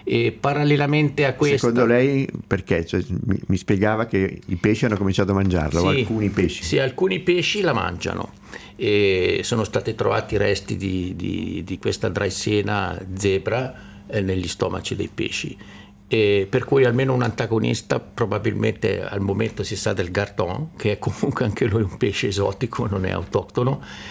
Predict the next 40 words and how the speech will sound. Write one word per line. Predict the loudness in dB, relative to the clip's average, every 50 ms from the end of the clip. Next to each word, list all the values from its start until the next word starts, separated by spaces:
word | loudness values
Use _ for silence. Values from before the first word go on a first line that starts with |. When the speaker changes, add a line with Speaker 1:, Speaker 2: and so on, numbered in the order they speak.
| -16 -16 -10
Speaker 1:
e | -4 0 0
li | 2 2
mangia. | 0 0 -2 -6 -8 -8 -8 -8 -10 -10 -12 -16 -12 -6
Eh, | -2 -2 0 0 0 -2 -2 -4 -6 -8 -12 -14 -16 -20 -20 -20 -20 -20 -14 -2
questa | -2 -2 -2 0 -4 -4
conchiglia | -2 -2 -2 2 2 2 2 2
è |
andata | 0 0 -2 -2 -2 -2
molto | -2 -2 -4 -2 -2 -2
indietro, | -2 -2 0 -2 -2 -2 0 -2 0
non | 0 0 0
abbiamo | 2 2 2 2 0 0
più | 0 -2 -4
i | -4
problemi | -4 -6 -6 -4 -2 -2 -2 -2
di | -2 -4 -6
dieci | -2 -4 -2 -2 -2 -4
anni | -4 -4 -6 -8 -8
fa. | -8 -8 -8 -8 -10 -14 -20 -20 -20 -20 -20 -20 -20 -20 -20 -18
Sarà | -12 -6 -4 -4 -2 0 -2 -2 -4
per | -2 0 0 0 2 0 -2 0 0
il | 0 0
mutamento | 0 0 0 0 0 -2 -2 -2 0 -2
climatico | -2 0 0 0 0 0 0 -4 -2 -2 -2 -2
che | 0 -2
ha | 0
innalzato | 0 0 0 -2 -4 -4 -6 -4 -2 -2
le | -2 0
temperature | 0 -2 -4 0 0 0 0 0 0 0 0 0 0 0 -2
al | -2 -2 -2 0
di | 0 -2
sopra | -4 -2 -4 -4 -4 -2 -4 -2
del | 0 0 0 2
limite | 2 2 2 0 0 0 2 2 2 2 0 -4
vitale | -2 -2 -2 0 0 0 0 0 0 0 0 0 0
della | 0 -2 -2 -2
riproduttività | -4 -2 -2 -2 -2 -2 -4 -8 -10 -4 -2 -2 -2 -2 -2 -2 -2 -2
di | -2 -2
questa | 0 -2 -2 -2 -2 -6 -2
conchiglia, | -2 -2 -2 0 0 0 2 4 4 4 4 2 0